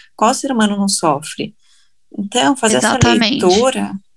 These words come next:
Speaker 1: eu acho que tá sendo mais do que necessário no momento que a gente tá vivendo, né?
Speaker 2: Exato. E tanto porque essa dor, né, esse sofrimento, ele só vai crescendo dentro de nós, né? E aí vai dando aquele vazio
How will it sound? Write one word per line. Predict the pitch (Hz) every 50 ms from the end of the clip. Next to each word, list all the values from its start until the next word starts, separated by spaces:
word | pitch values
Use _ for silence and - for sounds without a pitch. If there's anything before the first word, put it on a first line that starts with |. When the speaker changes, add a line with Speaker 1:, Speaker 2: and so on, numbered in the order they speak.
| _ -
Speaker 1:
eu | - -
acho | - 240 - -
que | - -
tá | - 240
sendo | 226 - - 233 233 247 240
mais | 226 226 220 214 233 269 285
do | - 302
que | - - 247
necessário | 220 214 214 - 190 196 - - 202 170 165 160 160 165 165
no | 170
momento | 170 170 175 165 156 -
que | - 170
a | 165
gente | - 156 160 156 - -
tá | 170 165
vivendo, | 160 165 165 160 160 160 151 147 147 - - -
né? | - - - 190 196 - _ _ _ _ _ _ _ _ - - - - - - - - -
Speaker 2:
Exato. | - 196 220 220 214 214 214 208 196 - - - 196 - - - - - _ -
E | 196
tanto | 202 - 240 240 254 - -
porque | - 262 254 - -
essa | 240 220 254 - - 254 240
dor, | 190 190 202 202 220 233 233 220 208
né, | 196 196 208 208 208 214
esse | 214 -
sofrimento, | 240 - 247 233 - - 208 202 202 202 208 233 240 - 220
ele | 196 196
só | - - 202
vai | 190 202 214 214
crescendo | - 269 269 277 - - 208 196 196 196
dentro | 180 196 196 202 208 - 202
de | 190 196 196
nós, | 190 170 160 170 165 165
né? | 175 170 165 170
E | 170 170
aí | 170 180
vai | 190 208 202
dando | 185 202 208
aquele | 214 214 - 226 214 220 208
vazio | 208 220 208 208 208 202 196 208 208